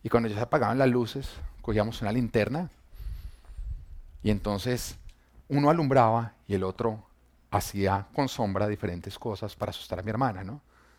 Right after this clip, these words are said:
Entonces cogíamos y prendíamos la linterna y de pronto alguno con un palo haciendo así, se le reflejaba a ella.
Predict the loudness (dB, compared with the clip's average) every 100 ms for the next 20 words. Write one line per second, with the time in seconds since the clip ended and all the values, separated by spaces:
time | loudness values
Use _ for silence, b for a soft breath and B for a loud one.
0 | b b b b b _ _ _ _ -2
1 | 2 4 6 6 6 2 -4 -6 2 4
2 | 4 4 4 2 6 6 6 2 -2 _
3 | 2 2 2 -2 0 0 0 -2 -2 6
4 | 6 6 2 0 0 0 0 0 -2 -12
5 | -20 -20 -20 -20 -18 -18 -18 -18 -20 -20
6 | -20 -20 -20 -20 B B B B 4 6
7 | 8 6 4 2 2 2 2 2 0 -4